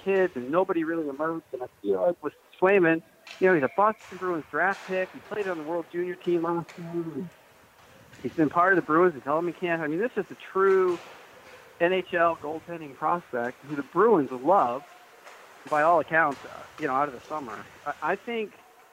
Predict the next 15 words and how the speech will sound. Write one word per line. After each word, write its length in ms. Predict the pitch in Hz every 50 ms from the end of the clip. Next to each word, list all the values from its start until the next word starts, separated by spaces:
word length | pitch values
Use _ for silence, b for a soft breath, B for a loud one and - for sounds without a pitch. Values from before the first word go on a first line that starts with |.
| _ _ -
I 80 | 180 233
think 180 | 240 254 196 -
that 220 | 196 202 185 -
just 140 | 202 175 -
helps 220 | 156 151 147 - - -
everything, 420 | 143 135 123 117 107 117 104 101
right? 240 | 117 131 135 139 143
I 80 | 135 127
think 200 | - 170 151 -
it's, 100 | - _ _ _ b b b b b b b b b _ _ -
it's 120 | - - -
simplifying 540 | - 240 240 226 202 - - 190 180 170 156
hockey 300 | 165 165 160 - 156 143
to 160 | 143 147 143 131
its, 120 | 123 -